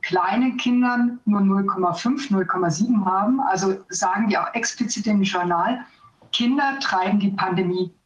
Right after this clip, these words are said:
nicht. Ja? Und auch bei Erwachsenen, das sind die Eltern, nur eins Komma acht. Das heißt, wenn man eine Prävalenz, also ein zeitliches,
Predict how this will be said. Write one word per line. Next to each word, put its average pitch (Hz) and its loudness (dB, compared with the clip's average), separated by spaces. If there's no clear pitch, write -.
nicht. - -4
Ja? 170 -2
Und 208 -2
auch - 0
bei 214 0
Erwachsenen, 226 -2
das 196 -2
sind 190 0
die 165 0
Eltern, 233 -2
nur 202 0
eins 185 -2
Komma 190 0
acht. - -6
Das 180 -4
heißt, 226 -4
wenn 208 2
man 202 0
eine 190 0
Prävalenz, 240 -2
also 196 -2
ein 175 -2
zeitliches, 226 -2